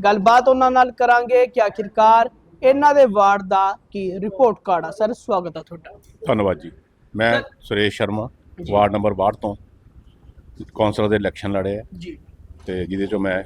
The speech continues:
Speaker 2: ਲੂਜ਼ ਕੀਤਾ ਹੈ। ਔਰ ਵਾਰਡ ਦੀ ਜਿਹੜੀ ਤੁਹਾਨੂੰ, ਅਹ, ਦੱਸਣਾ ਚਾਹੁੰਦਾ ਕਿ ਵਾਰਡ ਦੇ ਵਿੱਚ
Speaker 1: ਹੂੰ।
Speaker 2: ਪਿਛਲੇ ਤਿੰਨ ਚਾਰ ਮਹੀਨਿਆਂ ਤੋਂ ਜਦੋਂ ਦੇ ਸਾਡੇ ਨਵੇਂ ਕੌਂਸਲਰ ਬਣੇ ਨੇ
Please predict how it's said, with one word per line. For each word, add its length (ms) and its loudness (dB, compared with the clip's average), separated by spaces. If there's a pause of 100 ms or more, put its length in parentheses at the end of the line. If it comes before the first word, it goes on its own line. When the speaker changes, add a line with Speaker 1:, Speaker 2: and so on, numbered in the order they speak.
(120)
Speaker 2:
ਲੂਜ਼ 200 -4
ਕੀਤਾ 280 -4
ਹੈ। 200 -4 (1600)
ਔਰ 440 4 (960)
ਵਾਰਡ 280 6
ਦੀ 280 6
ਜਿਹੜੀ 400 4 (840)
ਤੁਹਾਨੂੰ, 340 4 (360)
ਅਹ, 320 -2 (240)
ਦੱਸਣਾ 300 4
ਚਾਹੁੰਦਾ 240 4
ਕਿ 100 2
ਵਾਰਡ 280 6
ਦੇ 120 4
ਵਿੱਚ 480 2
Speaker 1:
ਹੂੰ। 80 -12 (120)
Speaker 2:
ਪਿਛਲੇ 480 2 (840)
ਤਿੰਨ 140 2
ਚਾਰ 240 4
ਮਹੀਨਿਆਂ 300 2
ਤੋਂ 120 -2
ਜਦੋਂ 280 0
ਦੇ 160 -2
ਸਾਡੇ 340 -2
ਨਵੇਂ 280 -4
ਕੌਂਸਲਰ 380 0
ਬਣੇ 240 0
ਨੇ 220 -4